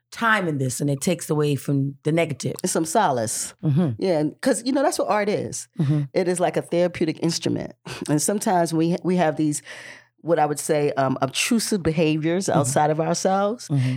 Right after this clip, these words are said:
Speaker 2: If we find other ways to get the aggression out, which we would say art or any other medium,
Speaker 1: Mm-hmm.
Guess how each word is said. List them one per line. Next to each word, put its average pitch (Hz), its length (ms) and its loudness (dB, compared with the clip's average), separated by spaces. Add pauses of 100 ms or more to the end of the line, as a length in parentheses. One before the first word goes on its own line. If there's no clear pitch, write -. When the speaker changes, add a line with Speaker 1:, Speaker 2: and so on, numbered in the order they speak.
(120)
Speaker 2:
If 190 80 0
we 202 160 0
find 220 420 0
other 190 240 0
ways 170 360 0
to - 60 -2
get 160 220 -2
the 143 80 0
aggression 135 480 0
out, 190 300 0 (300)
which 165 160 0
we 170 60 0
would 143 140 0
say 127 280 2
art 147 320 2
or 139 240 0
any 151 240 0
other 143 380 0 (640)
medium, 147 680 2
Speaker 1:
Mm-hmm. 147 220 2